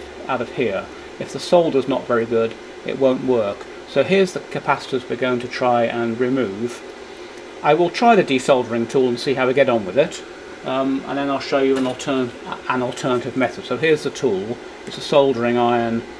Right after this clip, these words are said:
and a vacuum pump. So I'm going to put it on there. It's melting the solder. I'll wiggle it around a bit and then press the vacuum pump as I'm wiggling, and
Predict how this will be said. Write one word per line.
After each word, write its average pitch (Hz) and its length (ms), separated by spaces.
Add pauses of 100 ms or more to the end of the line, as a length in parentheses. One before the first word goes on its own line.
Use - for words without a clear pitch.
(260)
and 117 260
a 110 400
vacuum 123 480
pump. 110 380 (260)
So 127 80
I'm 120 80
going 120 140
to 120 60
put 170 120
it 143 100
on 135 280
there. 113 420 (2250)
It's - 160
melting 127 540
the 113 220 (280)
solder. 123 420
I'll 120 280 (100)
wiggle 151 240
it 127 80
around 131 400
a - 20
bit - 560
and 127 80
then 131 160
press 127 320
the 120 60
vacuum 131 400 (100)
pump 139 320
as 135 180
I'm 131 200
wiggling, 135 400 (1080)
and 131 540